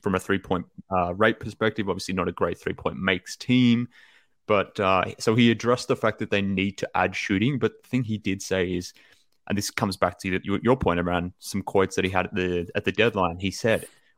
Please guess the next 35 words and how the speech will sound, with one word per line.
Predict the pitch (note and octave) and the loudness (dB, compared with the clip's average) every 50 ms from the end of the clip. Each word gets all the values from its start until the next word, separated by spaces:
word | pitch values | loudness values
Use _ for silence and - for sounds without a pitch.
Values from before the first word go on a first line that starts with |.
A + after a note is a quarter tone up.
| _ | _
"We | - G#2+ G#2 | -2 0 0
have | G2 G#2 A#2+ C3+ C3+ | 2 2 2 2 2
a | C#3 C3 | 2 0
good, | - B2 B2 - - | 2 2 2 2 2
uh, | - G#2 - | 0 0 2
we | - A#2 A#2 | 2 2 4
have | C3+ C3+ C#3+ | 4 4 4
a | |
lot | C3+ B2+ B2 B2 | 4 4 4 2
of | A2 - | 0 0
good | B2 A#2 G#2 | 0 0 0
shooters | - - B2 A2+ G#2+ F#2+ G2+ | 0 0 0 0 0 0 -2
as | F#2 F2+ | -6 -2
well | F#2+ G#2 G#2 G#2 G2+ F#2 | 0 2 4 4 2 0
who | F2+ G#2+ G2+ F#2+ | 0 0 2 2
are | G2 G2 F#2 F#2+ - | 2 2 2 0 -4
d-, | - - _ - - | -16 -20 _ -20 -12
who | - A2 A#2+ A2+ | -4 0 2 2
are | A2 G#2+ | 2 2
develop-, | G#2+ G2+ F#2+ G2 G2 G2+ G#2 - - - _ - - | 2 0 2 2 2 2 0 -2 -4 -14 _ -6 -2
uh, | - G2 | -2 0
who | F#2 B2 C#3+ | 2 4 6
are | B2+ A#2+ | 6 6
developing, | A#2 A2 G2+ G2+ G#2+ A2+ A2 - G2+ F#2+ - | 4 4 2 4 2 2 2 -2 -6 -8 -8
excuse | F#2 - - - F2+ - - | -10 -14 -12 -12 -12 -12 -12
me. | - - _ _ _ - - - - - - | -18 -20 _ _ _ -20 -20 -20 -20 -10 -4
We | - G#2+ | -4 -4
created | - - A#2 A2+ B2+ C#3+ D#3+ C#3 | -2 2 2 4 4 4 4 4
a | A#2 | 4
lot | G#2+ G#2 F#2+ G2 | 4 4 2 2
of | F#2+ | 0
shots, | - - F2+ E2+ - - - - - - _ _ - | -2 -4 -6 -6 -6 -8 -12 -12 -12 -18 _ _ -10
and | - F#2 | -4 -4
at | G#2 - - | -4 -4 -4
times | - B2+ B2 C3 B2 A#2 A#2 G2+ | -4 -2 0 2 2 2 0 -2